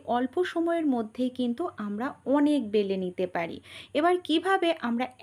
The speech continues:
একসঙ্গে রুটি পরোটা করব, সেটাই চলুন দেখে নিই। এখানে আমি গ্যাসের উপর ফ্রাই প্যান বসিয়ে দিয়েছি। পরোটাটাকে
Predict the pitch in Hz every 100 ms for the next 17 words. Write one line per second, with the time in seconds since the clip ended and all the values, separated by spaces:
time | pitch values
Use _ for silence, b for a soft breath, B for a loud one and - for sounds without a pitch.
0 | 247 302 - - 311 285 330 226 269 285
1 | 302 285 220 214 214 202 208 208 294 B
2 | B - - 240 240 240 269 285 403 349
3 | 208 185 - 190 170 - B B 302 320
4 | 392 392 381 311 285 294 330 330 339 -
5 | 262 240 277 311 330 330 - 349 339 330
6 | 330 330 381 427 b b _ 269 262 269
7 | 285 285 277